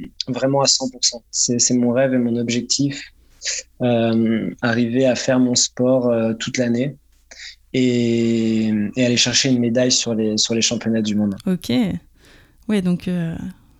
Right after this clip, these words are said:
Speaker 2: un bel objectif. C'est, est-ce que c'est réalisable ?
Speaker 1: Voilà.
Speaker 2: Je veux dire, est-ce qu'on peut vivre de l'apnée aujourd'hui ?
Speaker 1: Oui, c'est réalisable. Euh, je pense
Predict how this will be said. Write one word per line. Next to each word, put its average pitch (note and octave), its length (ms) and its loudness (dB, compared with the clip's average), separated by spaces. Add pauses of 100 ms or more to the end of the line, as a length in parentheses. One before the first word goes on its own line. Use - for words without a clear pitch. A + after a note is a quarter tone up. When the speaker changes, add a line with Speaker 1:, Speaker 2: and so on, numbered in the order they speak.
(320)
Speaker 2:
un F#3 140 2
bel F#3+ 200 0
objectif. F#3+ 840 -2
C'est, - 300 -2
est-ce G#3 160 0
que A#3+ 80 2
c'est A3 480 4
réalisable ? A3 640 4
Speaker 1:
Voilà. F#3+ 180 -2 (100)
Speaker 2:
Je G3+ 80 -4
veux G3+ 60 0
dire, G3+ 160 0
est-ce G3+ 140 0
qu'on G3+ 100 -4
peut G3 140 0
vivre G3+ 240 0
de G3+ 80 0
l'apnée G3 340 0
aujourd'hui ? G3 540 0
Speaker 1:
Oui, F#3 180 4
c'est D#3+ 160 2
réalisable. D3 800 4
Euh, C#3 540 6
je - 100 0
pense - 380 -2